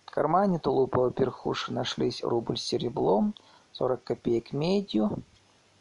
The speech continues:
silver ruble, forty kopecks in copper, зажигалка и два, две хлебных корки. A lighter and two crusts of bread were found in Krupa's coat pocket. Документов при нем не было,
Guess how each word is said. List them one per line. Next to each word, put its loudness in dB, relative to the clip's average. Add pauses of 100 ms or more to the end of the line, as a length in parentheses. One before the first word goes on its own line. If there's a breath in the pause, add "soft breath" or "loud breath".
(140)
silver 2
ruble, 2
forty 0
kopecks 0
in 0
copper, -2 (1400 loud breath)
зажигалка 4
и -2
два, 0 (120)
две 0
хлебных -4
корки. -8 (220)
A -4
lighter 0
and -12
two 0
crusts -2
of -8
bread -2
were -4
found -2
in -6
Krupa's -4
coat -6 (100)
pocket. -8 (840)
Документов 0
при 2
нем -2
не 2
было, 0